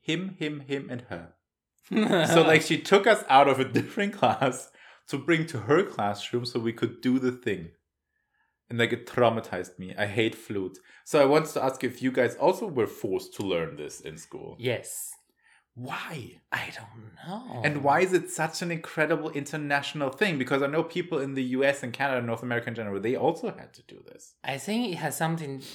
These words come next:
Speaker 2: with, like, because it's easy to get.
Speaker 1: I guess.
Speaker 2: And it's also very good for training, like,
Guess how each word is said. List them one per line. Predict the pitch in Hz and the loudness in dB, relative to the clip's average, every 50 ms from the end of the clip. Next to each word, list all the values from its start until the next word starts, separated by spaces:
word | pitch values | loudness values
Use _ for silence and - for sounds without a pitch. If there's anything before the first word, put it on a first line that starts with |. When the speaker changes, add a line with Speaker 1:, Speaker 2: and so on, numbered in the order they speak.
| - _ - | -20 _ -14
Speaker 2:
with, | 151 135 131 127 127 123 123 - - - - - _ _ _ _ _ _ _ _ _ - | -10 -6 -6 -6 -6 -8 -12 -14 -14 -14 -18 -20 _ _ _ _ _ _ _ _ _ -8
like, | 123 120 113 113 113 110 - - - - _ _ _ _ _ _ _ _ _ _ _ _ _ - | -4 -4 -4 -4 -6 -10 -16 -20 -20 -20 _ _ _ _ _ _ _ _ _ _ _ _ _ -4
because | 143 147 147 147 - - _ _ _ _ _ _ _ _ | -4 -2 -2 -4 -8 -14 _ _ _ _ _ _ _ _
it's | - 139 120 - - - - - _ _ - | -16 -14 -10 -10 -10 -10 -12 -14 _ _ -8
easy | 160 170 180 180 185 147 | -6 -4 -4 -2 -4 -4
to | - 143 | -4 -6
get. | 113 - 117 139 180 214 - - - - - - _ _ - - | -6 -4 -4 -2 -4 -4 -8 -10 -12 -12 -14 -16 _ _ -20 -20
Speaker 1:
I | - 80 85 _ | -20 -20 -20 _
guess. | - 101 107 - - _ _ _ | -20 -20 -20 -20 -20 _ _ _
Speaker 2:
And | - 139 135 139 | -10 -8 -8 -8
it's | 135 123 - | -8 -8 -8
also | - - 147 151 151 151 147 | -8 -6 -4 -4 -2 -2 -2
very | 143 139 139 139 135 135 | 0 0 0 0 0 0
good | 131 127 135 131 127 127 | -2 -4 -6 -8 -8 -10
for | - - 127 117 | -12 -10 -8 -8
training, | 120 - - - 120 113 127 135 147 156 160 165 165 | -8 -10 -10 -6 -6 -4 -4 -6 -6 -8 -8 -6 -6
like, | 147 135 131 127 | -6 -6 -8 -8